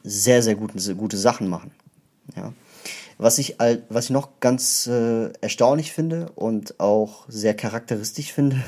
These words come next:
<laughs> ist, dass Balenciaga, bevor er sein Label abgegeben hat, aber da kommen wir gleich noch zu, fanden, also hatte, er hatte immer Angst davor, dass andere Designer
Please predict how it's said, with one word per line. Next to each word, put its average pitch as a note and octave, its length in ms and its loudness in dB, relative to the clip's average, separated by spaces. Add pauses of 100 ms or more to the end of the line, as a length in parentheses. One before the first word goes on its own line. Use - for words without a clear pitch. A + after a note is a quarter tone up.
<laughs> C3+ 140 -4
ist, - 380 -6 (640)
dass G#2 500 2
Balenciaga, A2 800 2 (1080)
bevor - 380 6
er A2 460 2 (800)
sein G2+ 640 -2
Label G#2+ 440 2
abgegeben C#3 560 0
hat, D3 360 -4
aber F#2 120 2
da G2 60 -2
kommen G#2 160 -4
wir G2+ 40 -4
gleich F#2+ 260 0
noch D3 120 -6
zu, E3+ 320 -6 (1080)
fanden, C3 600 0
also A#2 340 0
hatte, - 240 -2
er C#3 140 0
hatte - 160 0
immer C#3+ 280 2
Angst E3 300 0
davor, C#3 580 0
dass G#2+ 580 -2
andere D3 420 0
Designer A#2+ 720 0